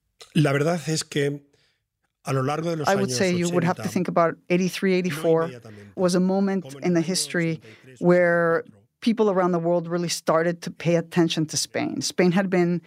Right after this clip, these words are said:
Speaker 2: if you'd like, somehow kidnapped for many years, kind of forgotten by the world.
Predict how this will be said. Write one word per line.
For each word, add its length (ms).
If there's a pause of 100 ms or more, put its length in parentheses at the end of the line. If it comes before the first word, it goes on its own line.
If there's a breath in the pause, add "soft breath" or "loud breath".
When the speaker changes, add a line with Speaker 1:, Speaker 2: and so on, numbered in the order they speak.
(280 loud breath)
Speaker 2:
if 160
you'd 160
like, 260
somehow 680
kidnapped 680 (100)
for 200
many 240
years, 400
kind 160
of 60
forgotten 840
by 100
the 80
world. 480